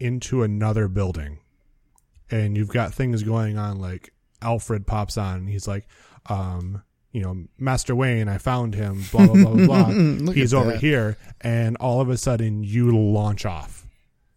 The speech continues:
Speaker 1: and then you do some other crazy, sick movements. And then you end up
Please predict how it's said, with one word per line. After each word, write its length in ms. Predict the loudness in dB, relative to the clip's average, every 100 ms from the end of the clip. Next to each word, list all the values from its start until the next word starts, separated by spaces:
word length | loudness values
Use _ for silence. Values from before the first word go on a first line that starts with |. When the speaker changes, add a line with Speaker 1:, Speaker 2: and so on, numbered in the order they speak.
| _
Speaker 1:
and 200 | -6 -4
then 100 | -2
you 80 | -2
do 160 | -2 -2
some 220 | -2 -6
other 200 | -4 -6
crazy, 400 | -4 -4 -2 -4
sick 320 | -6 -8 -6
movements. 680 | -4 -2 -2 -4 -6 -10 -18 _ _ _
And 180 | -6 -2
then 220 | -2 -2
you 340 | -2 -2 -2 -4
end 240 | -6 -6
up 280 | -6 -8 -10